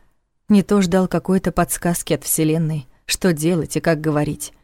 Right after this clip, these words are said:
Но всё его обострённое восприятие почему-то упрямо молчало, когда дело касалось Саши. Как будто хотело, чтобы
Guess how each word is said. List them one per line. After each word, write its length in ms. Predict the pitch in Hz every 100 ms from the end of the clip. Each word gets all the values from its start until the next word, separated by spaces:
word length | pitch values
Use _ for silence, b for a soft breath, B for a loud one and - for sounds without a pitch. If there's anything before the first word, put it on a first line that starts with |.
| _ _ _ _ _
Но 160 | 220 226
всё 240 | - 247
его 260 | 226 185 175
обострённое 640 | 175 180 - 208 190 175 160
восприятие 760 | 165 - 180 208 202 151 147 b b -
почему-то 480 | 214 - 214 214 226
упрямо 320 | 208 226 220
молчало, 520 | 226 247 - 233 156
когда 280 | 151 156 160
дело 260 | 160 156 147
касалось 440 | 160 - 147 151
Саши. 420 | - 147 - - - - _ _ _
Как 200 | 220 196
будто 260 | 180 185 170
хотело, 420 | 175 151 196 165
чтобы 400 | - 175 165